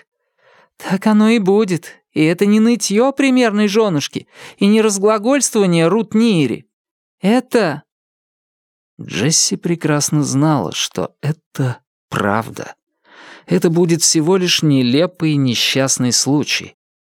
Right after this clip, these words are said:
Обычно люди читают о таких происшествиях за завтраком,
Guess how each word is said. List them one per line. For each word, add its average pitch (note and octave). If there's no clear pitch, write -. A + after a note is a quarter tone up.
Обычно A#2
люди D#3+
читают E3
о C#3+
таких D3+
происшествиях C#3+
за D3
завтраком, G2